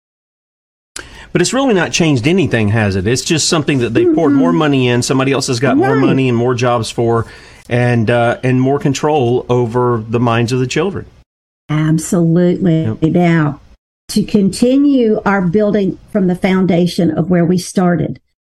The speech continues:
Speaker 2: okay, I hope folks are seeing the pattern that is encroaching here or is being built here.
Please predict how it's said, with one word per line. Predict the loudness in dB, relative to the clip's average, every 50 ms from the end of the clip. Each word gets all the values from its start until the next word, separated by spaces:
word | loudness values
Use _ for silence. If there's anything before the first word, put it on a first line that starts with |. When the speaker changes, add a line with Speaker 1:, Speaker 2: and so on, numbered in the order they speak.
| -4 -4
Speaker 2:
okay, | -4 0 0 0 2 2 2
I | 2 0 2
hope | 2 2 0 0 0 -2
folks | -2 -2 -2 -2 -4
are | -6
seeing | -4 -2 0 0 2 2 2
the | 2 0
pattern | -2 -4 -2 0 0 2 2 2 2 2 0 0 -4 -8 -18 -16 -8 -2
that | 0 0 2 2
is | 2 2 0 -2 -6 _ _ _ _ _ -2
encroaching | 0 0 0 -2 -2 -2 -2 0 0 -2 -2 0 0 0 0
here | 0 0 0 0 0 0
or | 0 0
is | 0 0 0 0 -2
being | -4 -4 0 0 2 2 2 2 0 2
built | 0 0 0 0 -2 -6
here. | -8 -4 0 0 0 0 -2 -4